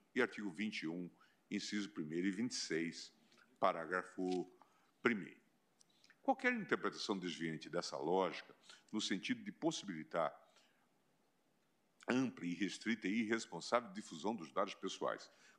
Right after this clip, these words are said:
custodiados pelo Estado, conflita não apenas com diversas previsões expressas no decreto presidencial, mas principalmente com preceitos sensíveis que compõem a espinha dorsal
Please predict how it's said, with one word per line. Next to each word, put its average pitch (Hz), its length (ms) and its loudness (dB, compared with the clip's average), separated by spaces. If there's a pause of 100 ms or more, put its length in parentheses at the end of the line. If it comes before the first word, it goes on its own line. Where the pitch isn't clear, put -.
custodiados 101 580 0
pelo 107 160 -4
Estado, 85 400 -2 (300)
conflita 175 540 0
não 135 180 2
apenas 101 340 0
com 95 140 -6
diversas 87 420 0
previsões 76 460 -2
expressas - 400 -6
no 80 160 -6
decreto 71 380 -8
presidencial, 78 640 -4 (300)
mas 127 140 0
principalmente 147 580 -2
com 131 120 -8
preceitos - 500 -2
sensíveis 113 760 -2 (320)
que - 140 -6
compõem 104 580 -2 (440)
a 98 100 4
espinha 156 560 0
dorsal 85 640 -2